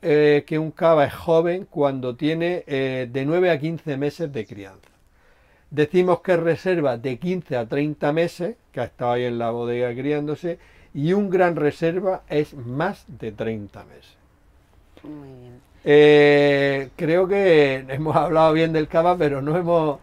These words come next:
Speaker 2: No me ha solucionado mi pregunta.
Speaker 1: <laughs>
Speaker 2: Y al final, la copa de cava que yo me tomo.
Speaker 1: Bueno, pues unos cien centímetros cúbicos de cava, una copa de cava, tiene setenta calorías aproximadamente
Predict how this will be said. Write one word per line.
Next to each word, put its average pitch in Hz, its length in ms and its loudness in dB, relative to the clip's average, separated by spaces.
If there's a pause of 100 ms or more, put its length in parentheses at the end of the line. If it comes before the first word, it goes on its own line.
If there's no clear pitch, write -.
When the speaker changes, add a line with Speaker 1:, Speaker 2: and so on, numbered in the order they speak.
(100)
Speaker 2:
No 170 180 -8
me 175 80 -4
ha 196 60 -2
solucionado 160 680 -6
mi 151 80 -12
pregunta. 156 680 -8
Speaker 1:
<laughs> - 60 -14
Speaker 2:
Y 170 60 -10
al 170 140 -4
final, 190 400 -6
la 180 160 -4
copa 202 360 -4
de 196 140 -2
cava 170 320 -6
que 170 140 -8
yo 175 100 -6
me 175 140 -10
tomo. 208 420 -10 (160)
Speaker 1:
Bueno, 139 480 4
pues 147 300 2
unos 151 340 0
cien 208 360 0
centímetros 151 760 -6
cúbicos 120 540 -4
de 110 120 -8
cava, 135 240 2
una 123 220 -4
copa 123 300 -2
de 110 160 -4
cava, 135 380 0 (540)
tiene 147 440 2
setenta 170 720 -4
calorías 131 600 0
aproximadamente 139 1200 -6